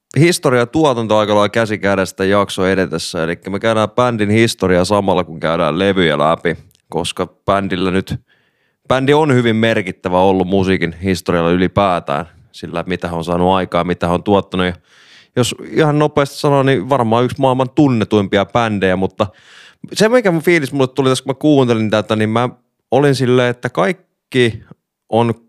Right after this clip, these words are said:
kuunnellut Beatlesia, mutta onks kukaan oikeasti kuunnellut tätä bändiä, tiedättekö, silleen niinku ihan oikeasti kuunnellut näitä kaikkia levyjä ja muuta,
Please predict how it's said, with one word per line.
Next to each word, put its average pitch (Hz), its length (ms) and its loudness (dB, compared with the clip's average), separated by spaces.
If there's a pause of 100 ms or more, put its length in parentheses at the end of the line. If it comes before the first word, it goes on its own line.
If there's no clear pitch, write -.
(220)
kuunnellut 117 760 2
Beatlesia, 107 480 0
mutta 104 160 -2
onks 110 140 -4
kukaan 117 460 0
oikeasti 110 680 0
kuunnellut 87 440 -2
tätä 82 200 -14
bändiä, 85 380 -4
tiedättekö, 85 480 -4
silleen 90 340 -2
niinku 85 340 -8 (640)
ihan 113 160 2
oikeasti 135 460 0
kuunnellut 104 640 2
näitä 95 340 -4
kaikkia 101 440 0
levyjä 90 300 2
ja 87 80 0
muuta, 87 360 0